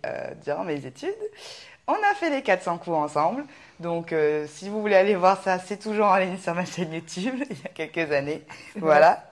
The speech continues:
Speaker 2: vrai.
Speaker 1: Et aujourd'hui, j'avais envie de la recevoir sur le podcast pour parler un petit peu de son parcours professionnel. Et oui, parce que, euh, ça a été un petit peu semé d'embûches. Ça n'a pas été simple,
Speaker 2: Non.
Speaker 1: mais,
Speaker 2: <laughs>
Speaker 1: euh, Noémie a fini par trouver sa voie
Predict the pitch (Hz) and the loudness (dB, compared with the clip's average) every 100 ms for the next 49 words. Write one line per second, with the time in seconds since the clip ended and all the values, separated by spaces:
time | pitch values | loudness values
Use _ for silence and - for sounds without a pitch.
0 | - - - - 480 466 453 - - - | -18 -14 -12 -10 -10 -10 -12 -14 -18 -2
1 | 320 359 330 294 226 196 226 202 202 202 | 0 4 6 6 6 0 -6 0 2 4
2 | 220 180 214 165 165 175 214 - 151 147 | 2 0 2 2 2 -2 -2 -2 -6 -6
3 | 143 180 220 - 262 - - 143 147 214 | -2 -2 -2 -6 -6 -4 -4 -2 -4 -4
4 | - 160 156 214 214 - 131 - 170 - | -6 -8 -8 -8 -8 -8 -14 -2 -2 -2
5 | 220 277 - - 370 381 285 147 123 - | -6 -8 -12 -4 -2 -2 -6 -6 -6 -8
6 | _ _ _ _ _ _ _ - - - | _ _ _ _ _ _ _ -14 -14 -20
7 | - _ 233 208 196 - 175 170 - 165 | -20 _ 0 0 -4 -4 -6 -6 -8 -6
8 | 165 147 139 135 135 135 135 - 170 170 | -2 -2 -2 -4 -6 -8 -10 -6 -6 -2
9 | 247 247 247 277 277 262 214 220 170 160 | -2 -2 -6 -4 0 0 0 2 0 0
10 | 320 440 - 196 147 - - - - - | -2 -2 -2 0 0 -4 -18 -20 -20 -20
11 | - - 180 180 370 269 247 196 262 339 | -20 -2 2 4 4 0 0 2 2 0
12 | 220 185 165 - - - 285 311 - 202 | -2 -2 -4 -4 2 10 10 10 10 12
13 | 185 180 175 180 190 247 220 - 226 262 | 12 10 6 2 -2 2 0 0 -6 0
14 | 165 - - 226 240 233 170 156 180 | 0 0 -4 0 0 2 0 4 2